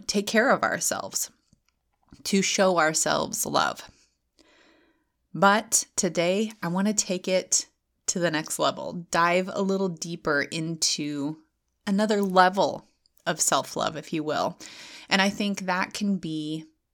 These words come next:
the hardest thing to do, is to truly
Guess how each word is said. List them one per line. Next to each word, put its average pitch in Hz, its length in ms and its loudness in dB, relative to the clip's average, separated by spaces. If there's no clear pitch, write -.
the 165 140 -4
hardest 151 800 2
thing 151 380 -2
to - 140 -2
do, 151 260 0
is - 160 -2
to - 140 -8
truly 220 840 2